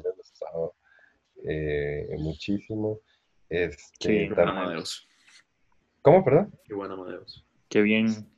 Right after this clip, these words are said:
Speaker 1: Sí, este, mae, me gustaría tener el ingenio de Mariano Ginás, que es el de La Flor. Este, sus otras dos películas también me parecen geniales. Y en verdad me gustaría escribir como él.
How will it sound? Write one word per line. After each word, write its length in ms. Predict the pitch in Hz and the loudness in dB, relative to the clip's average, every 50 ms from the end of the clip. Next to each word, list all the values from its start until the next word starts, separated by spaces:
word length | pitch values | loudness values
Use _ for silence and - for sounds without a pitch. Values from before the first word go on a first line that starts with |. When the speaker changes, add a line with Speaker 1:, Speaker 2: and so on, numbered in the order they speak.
| _ _ _ _ _ _ _ _ _ _ _ | _ _ _ _ _ _ _ _ _ _ _
Speaker 1:
Sí, 600 | - - - - - - 101 95 95 95 98 101 76 - _ _ _ _ - | -20 -20 -20 -20 -8 -2 0 2 2 2 2 -2 -6 -10 _ _ _ _ -4
este, 1300 | 90 95 95 92 - - - - _ _ - 92 92 92 90 90 90 87 87 87 87 87 87 87 87 - _ _ _ _ _ _ - | -2 0 0 0 -2 -6 -12 -20 _ _ -6 -2 0 0 2 2 2 2 2 0 0 0 -2 -4 -6 -10 _ _ _ _ _ _ 2
mae, 260 | 135 147 135 120 104 | 6 8 10 10 10
me 120 | 98 98 95 | 8 6 4
gustaría 380 | 95 95 - 95 98 101 98 | 4 2 2 2 4 4 4
tener 300 | - 120 110 110 110 113 | 4 4 6 6 6 6
el 120 | 113 107 101 | 6 4 2
ingenio 400 | 90 87 98 98 98 104 104 101 | 2 2 2 2 4 4 4 4
de 60 | 95 | 4
Mariano 420 | 90 87 85 87 87 90 98 98 | 4 4 4 4 4 2 2 0
Ginás, 640 | 92 90 85 82 87 87 90 92 92 - - _ _ - | -2 -2 0 2 4 6 6 4 2 -2 -12 _ _ -16
que 160 | - 76 80 | -12 -12 -12
es 120 | 80 - - | -10 -8 -8
el 160 | 85 85 82 | -8 -6 -4
de 80 | 87 82 | -4 -2
La 140 | 78 76 - | -2 -4 -6
Flor. 460 | _ 87 85 85 87 87 90 87 - - - - | _ -2 2 2 2 2 0 -2 -6 -14 -14 -10
Este, 400 | - 90 - - - - 80 78 | -10 -10 -10 -10 -14 -12 -12 -12
sus 140 | - _ 87 | -10 _ -8
otras 320 | 82 - - 90 87 87 | -8 -4 -2 -2 0 0
dos 160 | 90 87 85 - | -2 -4 -6 -6
películas 580 | - 87 85 85 - 95 90 90 90 - _ _ | -8 -10 -8 -8 -4 0 0 0 0 -2 _ _
también 280 | 78 78 78 78 78 82 | -6 -6 -4 -4 -6 -6
me 60 | 80 | -6
parecen 520 | - 85 80 - - 80 78 76 73 73 - _ _ _ _ _ _ - | -6 -6 -6 -6 -6 -8 -8 -8 -8 -10 -14 _ _ _ _ _ _ -10
geniales. 480 | 90 85 85 82 87 87 95 95 95 - - _ _ _ _ - | -6 -2 2 2 2 2 2 0 -6 -8 -16 _ _ _ _ -4
Y 100 | 92 101 | 0 2
en 80 | 101 | 4
verdad 220 | 95 98 98 113 127 | 4 6 8 8 8
me 80 | 139 | 8
gustaría 260 | 135 135 - 104 110 113 | 8 6 6 6 6 4
escribir 280 | - - 101 101 101 | 4 4 0 0 2
como 200 | - 107 92 87 | 2 2 4 4
él. 120 | 80 - | 4 2